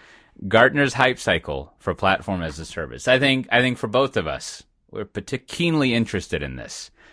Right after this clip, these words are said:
Since I, you know, we, we, you know, I work,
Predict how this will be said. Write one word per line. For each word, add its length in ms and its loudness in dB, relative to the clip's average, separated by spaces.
Since 320 -2
I, 300 2
you 260 -2
know, 240 -6
we, 240 -8
we, 200 -10
you 160 -10
know, 240 -12
I 100 -10
work, 240 -10